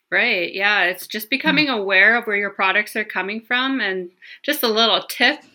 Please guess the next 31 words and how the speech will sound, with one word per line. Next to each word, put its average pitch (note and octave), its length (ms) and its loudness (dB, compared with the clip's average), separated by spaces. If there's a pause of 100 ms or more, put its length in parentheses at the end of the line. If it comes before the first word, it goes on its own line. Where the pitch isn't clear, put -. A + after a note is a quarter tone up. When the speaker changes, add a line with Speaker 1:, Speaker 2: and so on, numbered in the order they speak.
(160)
Speaker 1:
is G3+ 180 -2
always G#3+ 400 2
check G#3+ 260 0
the G3 120 -4
about F#3 260 0
section G#3 320 -2
on, F3+ 360 -6
on F#3+ 140 0
a F#3 40 0
website. F#3 560 -2 (440)
We A3 140 0
will B3 80 4
always A3 720 2
state - 540 -2
proudly F3+ 840 0 (520)
who A#3+ 120 -2
we G3 140 0
are D#3 360 -2 (120)
if F3 220 -4
we F3+ 100 -2
are E3 220 0
Indigenous E3 500 -6
people. D#3+ 460 -12
We'll F3 180 -6
always F3+ 420 0
state D#3+ 340 -6
that. D3+ 320 -6 (100)
And D#3 580 -8 (760)
yeah, F3+ 340 -8 (220)
yeah, F#3+ 300 -4
it's F#3 340 0